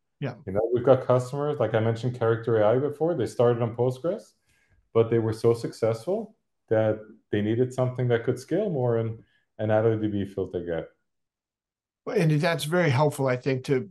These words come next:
Speaker 1: put it in the, the context of where Allo D B sits within your, your family of databases and solutions there. And I guess, you know, one of the last questions I have, wanted to check in with you, you know, to the deg-,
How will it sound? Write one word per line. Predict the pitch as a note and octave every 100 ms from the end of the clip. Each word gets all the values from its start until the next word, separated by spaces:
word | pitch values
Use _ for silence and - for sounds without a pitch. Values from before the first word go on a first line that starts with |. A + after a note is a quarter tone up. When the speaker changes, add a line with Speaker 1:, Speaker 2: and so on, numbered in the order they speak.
| _
Speaker 1:
put | - D#3+
it | C#3
in | C#3+ C#3
the, | C3 B2 C3
the | B2+
context | - C#3 B2+ B2 B2
of | B2+
where | C3 B2+
Allo | B2 C3 C3
D | B2 B2+
B | A#2 B2 B2 A#2+ A#2+
sits | - - E3+ D3 -
within | C3 C3+ C3
your, | B2+ A#2+ A2+
your | A#2+
family | A#2 - D3 D3+ C3+ C3
of | A#2 A#2 - _ _ _ _ -
databases | C3 C3 B2+ C3 B2+ B2+
and | C3
solutions | A#2+ - C3+ C3+ B2 B2+ B2+
there. | C3 B2+ B2
And | B2 B2+ A#2 _ -
I | C#3
guess, | B2 E3+ F#3+ - - _ -
you | D3+
know, |
one | C#3+ D#3
of | D3+
the | C3+
last | C#3+ F3 F3
questions | - B2+ B2
I | B2
have, | B2 B2+ B2+ C3 _ _ _ _ _
wanted | - D3
to | D3
check | - D3+ C#3
in | D3+ C#3+
with | C#3
you, | D3 C#3+
you | C#3 D#3
know, | B2+
to | C3
the | B2+
deg-, | C3 A#2+ C#3+